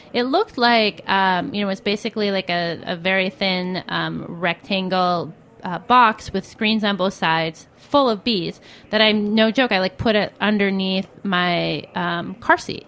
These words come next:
Like, it was, like, right behind me on the truck, and then every once in a while I'd pull it out and, like, spritz it with a little water. But that was, like, the bee delivery mechanism. Is that, like,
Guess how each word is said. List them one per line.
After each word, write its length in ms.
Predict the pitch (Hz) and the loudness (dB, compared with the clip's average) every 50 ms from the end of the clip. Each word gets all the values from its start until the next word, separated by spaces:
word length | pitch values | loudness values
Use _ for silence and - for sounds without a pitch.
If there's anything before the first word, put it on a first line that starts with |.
| - - | -10 -6
Like, 160 | 190 190 - | -6 -4 -2
it 40 | 185 | -4
was, 100 | 185 - | -4 -4
like, 140 | 190 185 185 | -4 -2 0
right 200 | 196 190 185 - | 0 0 2 0
behind 360 | 196 185 202 196 190 190 185 | -2 0 0 0 0 0 -2
me 260 | 180 180 180 180 - - - - - - - - | -2 -2 -4 -4 -6 -10 -18 -20 -20 -20 -12 -6
on 140 | - 185 175 | -4 -4 -4
the 80 | 170 | -4
truck, 300 | - - 359 - 226 - | -2 2 2 2 4 2
and 100 | 202 190 | -2 0
then 140 | 185 180 185 | 0 0 0
every 180 | 185 185 185 185 | 0 0 0 0
once 260 | 190 190 196 190 - | 0 -2 -2 -2 -4
in 40 | 208 | -4
a 40 | |
while 200 | 185 180 180 180 | -2 0 0 0
I'd 120 | 180 180 - | -2 -2 -4
pull 180 | - - 196 | -2 -2 0
it 80 | 190 180 | 2 2
out 180 | 180 180 180 - | 2 2 2 0
and, 80 | 185 180 | -2 -4
like, 160 | 170 165 - | -6 -6 -8
spritz 400 | - - - - 196 190 - - | -12 -14 -6 -4 -4 -4 -2 -4
it 140 | 180 - - | -4 -4 -4
with 160 | 190 - - | -8 -6 -4
a 80 | 175 | -4
little 300 | 175 175 180 175 175 175 | -4 -2 -2 0 0 0
water. 300 | 156 170 175 175 165 165 | 0 2 2 2 2 2
But 120 | 165 180 170 | 0 0 2
that 160 | 226 226 220 | 2 2 4
was, 160 | 233 254 220 | 2 2 2
like, 160 | 233 220 - - | 0 0 0 0
the 80 | 208 | -2
bee 320 | 185 175 - 202 190 190 190 | -2 0 -2 -2 0 0 -2
delivery 720 | 170 - 190 180 190 185 185 180 170 180 180 165 160 160 | 0 0 -2 0 2 0 0 0 0 0 0 0 -2 -2
mechanism. 880 | 165 165 160 170 - - 160 160 156 156 156 - - - - 160 196 - | 0 0 0 0 0 -2 -4 -4 -2 -4 -4 -4 -6 -8 -8 -10 -8 -6
Is 120 | - 202 - | -6 -2 2
that, 260 | 233 226 240 214 196 | 4 4 4 4 2
like, 160 | 214 208 208 | -2 -4 -6